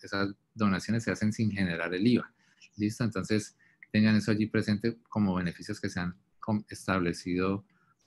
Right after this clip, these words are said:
para esta temporada de estos decretos con fuerza de ley por esta pandemia del covid diecinueve. Vamos a otra pregunta.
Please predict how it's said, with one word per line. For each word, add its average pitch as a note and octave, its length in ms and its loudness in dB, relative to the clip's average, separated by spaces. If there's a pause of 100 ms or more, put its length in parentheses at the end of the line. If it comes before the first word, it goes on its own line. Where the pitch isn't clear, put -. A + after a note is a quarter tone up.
(140)
para F#2 240 2
esta F#2+ 200 -4
temporada F#2 760 -2
de F2+ 140 -8
estos - 400 -10
decretos F#2 400 -4
con F2+ 140 -2
fuerza E2+ 200 -6
de F2+ 60 -2
ley F2+ 100 0
por F2+ 160 -6
esta F2+ 180 -8
pandemia F2 500 -6
del D#2+ 120 -10
covid F2 340 -4
diecinueve. A2 640 -2 (640)
Vamos G#2 300 2
a A2+ 60 4
otra A2+ 200 2
pregunta. A#2 640 2